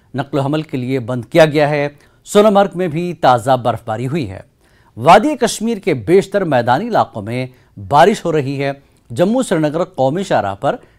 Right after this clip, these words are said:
ट्रैफिक जारी है। लोगों से कहा गया है कि वो सफ़र पर निकलने से कबल ट्रैफिक कंट्रोल रूम से राब्ता करें। एसएसजी रोड और मुगल रोड बंद हैं। जिला रामबन के मोहंगत इलाके में भी ताज़ा बर्फबारी हुई है।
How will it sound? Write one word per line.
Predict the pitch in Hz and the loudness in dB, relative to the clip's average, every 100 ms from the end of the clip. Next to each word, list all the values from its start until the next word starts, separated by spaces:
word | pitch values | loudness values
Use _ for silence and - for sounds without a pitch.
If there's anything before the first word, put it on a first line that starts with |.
| _ 147 | _ 0
ट्रैफिक | 147 147 127 | 0 -2 -2
जारी | 139 98 | -2 -2
है। | 87 90 - _ _ _ 123 | -6 -16 -20 _ _ _ 0
लोगों | 160 202 226 220 | 4 4 4 0
से | - 190 | 0 0
कहा | 190 151 165 | 2 2 4
गया | 151 131 | 2 2
है | 156 | 0
कि | 170 | -4
वो | 151 151 | -6 -6
सफ़र | - 156 - 196 | -4 -2 -2 -4
पर | - 156 135 | -2 -4 -4
निकलने | 117 135 135 151 | -6 -6 -6 -8
से | - 127 | -10 -10
कबल | - 180 117 98 _ _ _ - | 2 2 2 -4 _ _ _ 0
ट्रैफिक | 180 175 247 - | 0 0 -4 -4
कंट्रोल | 175 160 175 202 | -2 0 2 2
रूम | 147 151 156 | 2 -4 -4
से | - 151 | -4 -4
राब्ता | 131 104 - 127 | -2 -4 -2 -2
करें। | 127 120 120 _ _ _ - | -2 -6 -8 _ _ _ -4
एसएसजी | 151 165 185 127 196 | -2 -2 -4 -2 0
रोड | 156 170 170 _ _ - | 2 2 0 _ _ -4
और | 135 | -2
मुगल | 151 151 151 131 | 0 2 0 0
रोड | 143 127 92 | -2 -4 0
बंद | 160 151 | 0 0
हैं। | 156 165 _ _ _ 101 | -6 -10 _ _ _ -6
जिला | 98 190 190 | 2 6 8
रामबन | 170 170 208 202 | 6 4 0 -2
के | 196 202 - _ _ 147 | -2 -2 -4 _ _ -4
मोहंगत | - _ - 170 180 - | -4 _ -4 -2 -2 -4
इलाके | 156 139 123 120 | 0 2 0 -4
में | 101 117 | -8 -8
भी | 117 156 196 | -6 -6 -4
ताज़ा | 123 117 113 131 | 0 0 2 0
बर्फबारी | 117 107 - 107 | -2 -6 -6 -8
हुई | 135 208 | -4 -4
है। | 147 | -4